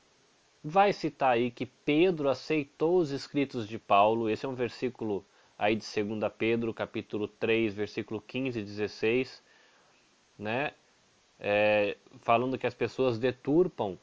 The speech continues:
o que Paulo escreveu, do mesmo jeito que deturpam as demais escrituras. Então a gente já vê aí Pedro, que foi um, um discípulo,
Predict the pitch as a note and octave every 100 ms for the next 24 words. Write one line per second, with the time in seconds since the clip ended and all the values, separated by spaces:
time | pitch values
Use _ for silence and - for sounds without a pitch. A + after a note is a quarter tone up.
0 | - - C3+ A2+ A#2+ A#2 A#2+ A2 - B2
1 | G#2+ F#2+ G#2+ B2+ C3 A2+ A#2 C#3 C3+ G#2
2 | A#2+ A#2+ - A2+ A#2 G#2+ - C3+ F3+ A#2
3 | G#2 - - G#2+ G2 A#2 A#2+ A2+ C3 D#3+
4 | B2+ - A2 G2 - G2 A#2 G2 F#2 G#2+
5 | G#2+ G#2+ - B2 A2 A2 A#2 G#2 A2+ _
6 | _ _ - B2+ A2 G#2+ G#2 C3+ A3 _
7 | _ _ _ _ _ _ _ _ _ -
8 | G2+ - A2+ C3 C#3 - A2 G#2+ G#2+ G2
9 | A2 - - G#2+ G#2 C#3 D3+ G#3+